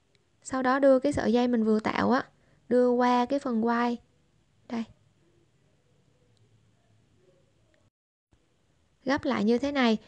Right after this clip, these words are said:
thì đây là cái chiều dài từ kẽ của ngón chân cái cho đến cái phần cổ chân á.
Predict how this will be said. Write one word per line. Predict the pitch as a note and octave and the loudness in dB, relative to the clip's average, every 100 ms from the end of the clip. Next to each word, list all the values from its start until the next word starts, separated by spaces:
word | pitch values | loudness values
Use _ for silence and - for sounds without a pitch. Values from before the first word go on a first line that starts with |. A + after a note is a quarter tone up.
| _ | _
thì | - A#3 | -4 0
đây | B3 | 0
là | A#3+ | 0
cái | A3+ C#4+ | -2 -4
chiều | - B3 | 0 0
dài | A3 A3+ A3 | 2 0 0
từ | A3 A3 | 0 -2
kẽ | - - A#3 | -2 -2 -2
của | - | -2
ngón | G#3+ A3+ | -2 -2
chân | C#4 B3+ | -2 -4
cái | A#3+ A3+ B3+ | -2 -2 -2
cho | C4+ A#3+ | -2 0
đến | A#3 | 0
cái | C4 D4 | -2 -2
phần | B3 G#3 | -2 -2
cổ | - | -2
chân | A3 B3+ B3 | 0 0 2
á. | C4+ | -2